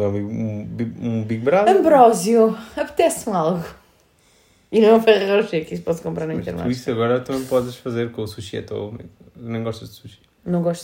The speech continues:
Speaker 2: de sushi.
Speaker 1: Mas
Speaker 2: Fun fact, eu não gosto de sushi. Também não.
Speaker 1: Se ficasse milionária, se calhar já gostavas de sushi.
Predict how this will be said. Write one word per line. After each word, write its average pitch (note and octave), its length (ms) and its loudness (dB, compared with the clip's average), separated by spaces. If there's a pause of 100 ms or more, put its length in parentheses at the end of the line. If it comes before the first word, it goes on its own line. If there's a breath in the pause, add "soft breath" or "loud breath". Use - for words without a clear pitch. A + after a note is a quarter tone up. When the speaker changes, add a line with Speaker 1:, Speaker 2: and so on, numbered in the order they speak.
Speaker 2:
de D#3+ 40 -16
sushi. G#3 140 -8
Speaker 1:
Mas G3+ 240 -2
Speaker 2:
Fun B3 220 6
fact, A#3 380 2
eu G3 60 -4
não F#3+ 80 -8
gosto F3+ 200 -12
de - 40 -20
sushi. D#3+ 200 -18 (840)
Também C4+ 220 -10
não. B3+ 160 -10 (120)
Speaker 1:
Se - 200 -18
ficasse - 340 -4
milionária, G2+ 600 -2
se - 80 -20
calhar A2 180 -6
já C3 100 -12
gostavas B2 320 -14
de - 60 -20
sushi. - 300 -18